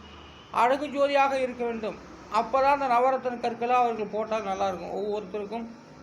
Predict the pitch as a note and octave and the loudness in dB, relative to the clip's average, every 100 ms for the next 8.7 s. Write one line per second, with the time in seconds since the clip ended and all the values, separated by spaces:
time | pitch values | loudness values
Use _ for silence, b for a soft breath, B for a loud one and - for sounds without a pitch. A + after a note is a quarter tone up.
0 | - - A#3 A#3+ A#3 G#3+ G#3 G#3+ A3 A3 | -8 2 4 4 4 4 4 2 2 -2
1 | G3+ G3+ F#3 G#3 A#3 G#3+ G#3 G3+ G3 G3+ | 0 -2 -4 -6 -8 -10 -8 -4 -2 0
2 | F#3 F#3+ G3 F#3 F#3 F#3 F3 F#3 F3 F#3 | 0 0 -2 -4 -8 -8 -8 -8 -6 -6
3 | F#3 F3+ F3 G3 F#3+ - B B _ G3+ | -4 -4 -4 -6 -12 -20 B B _ -6
4 | G#3+ B3 B3 A3 G3+ F3 D#3 - A3 A3+ | -4 0 0 0 -2 -6 -10 -10 -6 -6
5 | - G#3+ A3 G3+ F#3+ F#3+ F#3+ F#3 F#3 F3+ | -4 -2 -2 -2 -4 -2 -4 -2 -4 -4
6 | F#3 A#3 - G#3 F#3 F3 F3+ G#3 G3+ F#3 | -6 -8 -10 -12 -8 -6 -6 -8 -8 -6
7 | F3+ F3 E3+ F#3+ A3 F3 F#3+ G3 F3+ F3 | -4 -2 -2 -4 -4 -4 -4 -4 -6 -8
8 | - - D#3+ D3+ D#3 D#3 | -10 -10 -8 -8 -10 -12